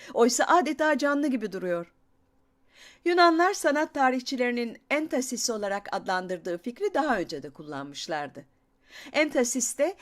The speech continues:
sütunlar ufak ayarlamalarla merkeze doğru biraz bombeli oluyor. Sonuçta bu aslında yeni uygulanan bir teknik değil. Ancak bu yapıda daha önce eşine rastlanmamış derecede zarif şekilde uygulanmış.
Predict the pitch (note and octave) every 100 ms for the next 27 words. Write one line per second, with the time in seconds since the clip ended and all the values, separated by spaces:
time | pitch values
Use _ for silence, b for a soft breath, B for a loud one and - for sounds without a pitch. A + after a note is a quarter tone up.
0 | B B - C4 C4 B3 C#4+ D#4 B3 D4+
1 | D#4 - G3 F3+ F#3+ F#3 G3 B3+ G#3 D#3
2 | D4+ F4+ G#3+ A3 A3 B3+ A#3 C#4 G#3 F3+
3 | G#3 C#4 D4+ C4+ D4+ A3+ G#3 G#3 F#3+ F3+
4 | E3+ C#3+ C#3 C3+ D#3+ _ _ _ _ _
5 | _ _ _ _ _ _ _ _ _ B
6 | B B B B E4+ D#4+ F4 - - G#4
7 | G4+ - E4 - E4 F4+ E4 D#4+ D#4+ D4+
8 | C#4+ C#4+ D4 D4 C#4 C4+ D4 - F#4 -
9 | E4 C#4 D3 b b b - A3+ D4 E4
10 | - B3+ F3+ - D3+ B3 E4+ B - F#3
11 | A3 G#3 A#3+ F#3 - A3 A3+ G#3+ G3 -
12 | C4 B3+ A3+ G#3 - G3+ F#3 F3+ F#3 A#3+
13 | F3+ F#3 E3 - E3 E3+ D#3 D#3+ D#3+ D#3
14 | D#3+ D3+ C#3 - -